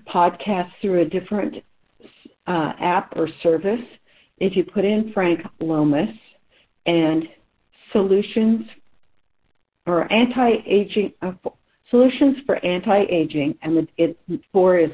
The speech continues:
the digit four, all put together, no spaces. Again, they will pop up, um,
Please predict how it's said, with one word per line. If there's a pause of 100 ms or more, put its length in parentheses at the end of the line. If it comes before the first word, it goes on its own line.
the
digit
four, (1400)
all
put
together,
no (140)
spaces. (800)
Again,
they
will
pop
up, (300)
um,